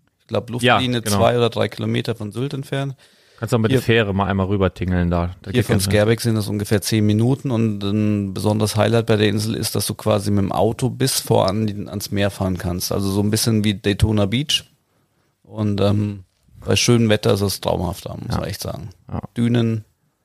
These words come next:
Speaker 1: mehr.
Speaker 2: Ja, und also entweder mach ich das oder ich fahr noch mal gucken, ob ich irgendeinen kleinen Loppe-, Loppeladen finde. Ich hab da schon eine Idee. Aber ich glaube tatsächlich, äh, wird wenig bringen, weil um diese Zeit mit diesen Massen an, an Menschen,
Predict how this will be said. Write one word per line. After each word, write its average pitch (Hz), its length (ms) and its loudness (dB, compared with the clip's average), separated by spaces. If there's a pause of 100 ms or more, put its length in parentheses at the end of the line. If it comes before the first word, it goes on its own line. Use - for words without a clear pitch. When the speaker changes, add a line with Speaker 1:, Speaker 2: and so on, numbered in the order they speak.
(240)
Speaker 1:
mehr. 101 440 2 (1400)
Speaker 2:
Ja, - 160 -4
und - 360 -4
also 101 160 2
entweder 101 220 2
mach 101 140 4
ich 101 80 0
das 123 300 -2
oder 107 240 0
ich 107 140 -4
fahr 95 200 2
noch 98 140 2
mal 90 540 2 (380)
gucken, - 260 -6
ob 101 120 -4
ich 90 160 -2
irgendeinen 87 400 -2
kleinen 85 380 0
Loppe-, 85 440 -2
Loppeladen 82 640 0
finde. 78 340 -6
Ich 92 80 -12
hab - 80 -20
da 95 100 -2
schon 90 180 0
eine 85 100 0
Idee. 78 380 -10
Aber 87 180 -2
ich - 120 0
glaube 107 280 2
tatsächlich, 101 520 0
äh, 92 280 2
wird 95 320 -2
wenig 92 320 2
bringen, 101 280 0
weil 92 140 4
um 92 140 2
diese 92 280 2 (140)
Zeit 92 460 0
mit 95 160 -6
diesen 92 360 -6 (140)
Massen 95 420 -2
an, 90 240 -4
an 85 140 -16
Menschen, 92 480 -10